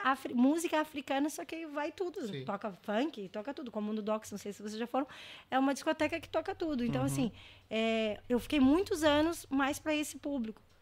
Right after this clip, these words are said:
Speaker 1: Por isso, assim, ahn, ah, o público brasileiro, eu fui trabalhar tem cinco anos, que foi quando eu comecei o projeto da Feijoada do Rota. Que daí foi quando a minha filha nasceu,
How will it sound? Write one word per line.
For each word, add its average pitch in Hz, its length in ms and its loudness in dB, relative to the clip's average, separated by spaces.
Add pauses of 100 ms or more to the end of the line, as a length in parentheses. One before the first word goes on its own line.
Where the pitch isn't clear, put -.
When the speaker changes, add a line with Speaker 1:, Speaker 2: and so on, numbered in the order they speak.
(220)
Speaker 1:
Por 240 120 0
isso, 254 200 2
assim, 247 440 0
ahn, 214 520 2 (920)
ah, 226 100 2
o 196 60 -2
público 285 380 -4
brasileiro, 254 840 2
eu 220 120 -4
fui - 180 -8
trabalhar 240 680 2 (420)
tem 269 580 2
cinco 294 420 -2
anos, 262 380 -2
que - 100 -16
foi 226 120 -4
quando 233 220 -2
eu 240 40 -2
comecei 247 480 -2
o 240 40 -2
projeto 240 420 -4
da 247 80 -6
Feijoada 240 500 -4
do 254 80 -4
Rota. 214 400 -6 (600)
Que - 80 -12
daí 208 160 0
foi 226 100 -6
quando 214 200 0
a - 20 0
minha 220 160 -2
filha 190 260 -6
nasceu, 247 540 2